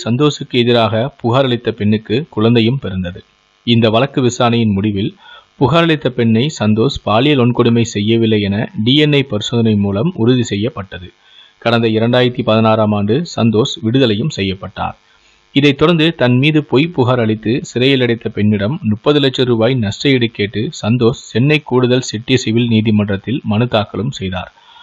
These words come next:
அந்த மனுவில், பொய் புகாரில் தான் திரை-, அஹ், சிறைக்கு சென்றதால் தன்னுடைய படிப்பை தொடர முடியாத நிலை ஏற்பட்டதாகவும்,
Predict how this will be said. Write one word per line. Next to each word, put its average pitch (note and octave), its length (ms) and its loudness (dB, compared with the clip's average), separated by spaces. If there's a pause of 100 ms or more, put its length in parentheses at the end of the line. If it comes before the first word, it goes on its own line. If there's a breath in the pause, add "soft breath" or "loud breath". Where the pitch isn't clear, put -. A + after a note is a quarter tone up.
(180 loud breath)
அந்த A#2 240 2
மனுவில், A2 500 0
பொய் D#3+ 340 2
புகாரில் B2 440 0 (280 soft breath)
தான் A#2 240 0
திரை-, B2 280 -2
அஹ், A2+ 220 0
சிறைக்கு C#3 420 -2
சென்றதால் G#2+ 580 -2
தன்னுடைய G#2+ 340 0
படிப்பை C3 400 0
தொடர A#2 340 0
முடியாத A#2 400 2
நிலை G2+ 280 0
ஏற்பட்டதாகவும், G2 800 -4